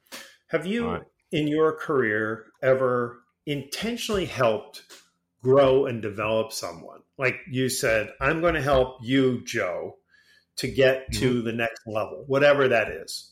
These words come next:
Speaker 1: So whatever
Speaker 2: Yeah.
Speaker 1: the next progression is. Have you ever done that with somebody, like, intentionally helped them to grow and then they actually got, you know, the next promotion?
Speaker 2: Yeah, it's the, it's the thing I'm most proud of for my, the bus-, last business I ran. The,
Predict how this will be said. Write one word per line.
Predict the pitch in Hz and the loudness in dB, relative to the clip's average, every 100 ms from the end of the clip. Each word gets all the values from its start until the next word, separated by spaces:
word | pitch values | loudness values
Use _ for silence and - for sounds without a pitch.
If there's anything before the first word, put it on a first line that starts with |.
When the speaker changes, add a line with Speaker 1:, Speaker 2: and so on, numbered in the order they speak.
| _ | _
Speaker 1:
So | - 117 107 107 - _ | -8 -4 -4 -4 -10 _
whatever | - 151 165 165 | 0 2 4 0
Speaker 2:
Yeah. | 151 | 0
Speaker 1:
the | 143 | 0
next | 139 135 - | 0 0 -2
progression | 147 127 110 - 95 | -4 0 0 -2 -12
is. | 87 - - - _ _ _ _ _ _ _ | -18 -18 -18 -20 _ _ _ _ _ _ _
Have | 147 151 | -4 0
you | 254 | 2
ever | 277 | 2
done | 214 151 170 | 2 0 0
that | 196 202 | 0 0
with | 196 | 0
somebody, | 202 202 208 208 208 - - | 0 -2 0 0 -2 -6 -2
like, | 135 - | -2 -2
intentionally | 139 - 143 147 147 151 | -6 -2 -4 -4 -6 -6
helped | 123 139 139 | 2 0 2
them | 151 143 | -4 -4
to | - | -4
grow | - 123 135 | 0 2 2
and | 135 123 | 0 -4
then | 120 | -2
they | 117 | -2
actually | 117 113 - 113 | -2 -2 -6 -6
got, | 107 110 - _ | -2 -2 -4 _
you | 135 120 | -8 -6
know, | 107 | -4
the | 110 | -4
next | 113 - | -6 -6
promotion? | - 113 113 - 139 - _ _ _ _ _ _ _ _ | -8 -6 -6 -6 -12 -16 _ _ _ _ _ _ _ _
Speaker 2:
Yeah, | - 82 | -8 -6
it's | 60 - | -6 -6
the, | 104 | -6
it's | - 98 | -4 -4
the | 110 | -4
thing | - 104 | -2 -2
I'm | 95 | -2
most | 95 92 - | -2 -4 -4
proud | 104 101 | -2 -2
of | 87 78 | -2 -6
for | - | -8
my, | 87 87 | -8 -8
the | 60 87 | -8 -10
bus-, | 101 95 | -8 -8
last | 95 98 | -6 -8
business | - 90 85 | -8 -8 -8
I | 85 | -8
ran. | 85 85 82 | -4 -4 -6
The, | 90 | -8